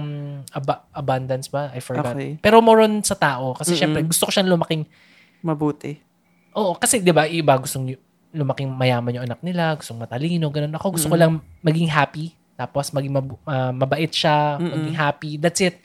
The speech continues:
Speaker 1: Hindi naman kailangan maging sobrang yaman.
Speaker 2: Mm-mm.
Speaker 1: Syempre, magandang yumaman. <laughs>
Speaker 2: Mm-mm.
Speaker 1: Pero hindi naman kailangan ng ganun. For me, ah, for me. So, sa Chinese culture, syempre, importante din yung wealth. So,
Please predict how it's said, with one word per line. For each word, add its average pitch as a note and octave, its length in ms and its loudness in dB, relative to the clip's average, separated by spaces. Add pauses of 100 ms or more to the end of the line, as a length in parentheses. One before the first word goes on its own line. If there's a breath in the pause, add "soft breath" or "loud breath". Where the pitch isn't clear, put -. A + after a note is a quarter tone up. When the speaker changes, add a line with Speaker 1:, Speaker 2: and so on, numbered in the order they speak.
(240 soft breath)
Speaker 1:
Hindi F3 140 0
naman F3 140 2
kailangan D#3+ 280 2
maging D3+ 200 0
sobrang C#3+ 320 2
yaman. B2 360 0
Speaker 2:
Mm-mm. D#3 240 0
Speaker 1:
Syempre, A#3 240 0
magandang C#4+ 540 4
yumaman. D#3 480 10 (200)
<laughs> - 180 -20
Speaker 2:
Mm-mm. F#3+ 100 0
Speaker 1:
Pero G3+ 140 2
hindi G#3 120 2
naman G3 160 2
kailangan D3+ 420 0 (100)
ng C#3 360 -12
ganun. B2 280 -2
For D4+ 160 10
me, G3+ 220 4
ah, A#2+ 140 0
for A#2+ 200 -8
me. A#2+ 260 -10 (800)
So, G3 340 2 (240 loud breath)
sa - 160 0
Chinese G#3+ 280 4
culture, E3+ 280 2
syempre, C#3+ 260 0
importante C#3 420 0
din B2+ 220 -8
yung A2+ 120 -12
wealth. G#2+ 260 -8 (320)
So, D3+ 400 2